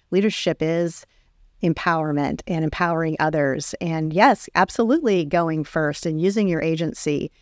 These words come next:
which means you're gonna make requests. And yes, sometimes you will get denied, and you're gonna create agreements, and you're gonna be specific for the bigger picture, right? For the bigger picture that's available. And it's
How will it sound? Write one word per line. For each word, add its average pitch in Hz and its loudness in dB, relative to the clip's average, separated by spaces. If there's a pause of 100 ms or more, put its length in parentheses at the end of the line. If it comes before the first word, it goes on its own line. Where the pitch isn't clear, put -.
(200)
which - 0
means 180 2
you're 202 2
gonna 185 2
make 160 0
requests. 160 -2
And 165 0
yes, 160 2
sometimes 160 -2
you 165 2
will 160 0
get 156 -2
denied, 156 -2
and 160 -2
you're 165 0
gonna 175 2
create 170 0
agreements, 170 -2
and 160 -2
you're 165 -4
gonna 170 -2
be 185 2
specific - -4 (360)
for 190 2
the 180 2
bigger 160 2 (520)
picture, - -4
right? - -4
For 160 -2
the 151 -2
bigger 147 0
picture - -2
that's 143 -2
available. 147 0 (240)
And 156 0 (400)
it's - -2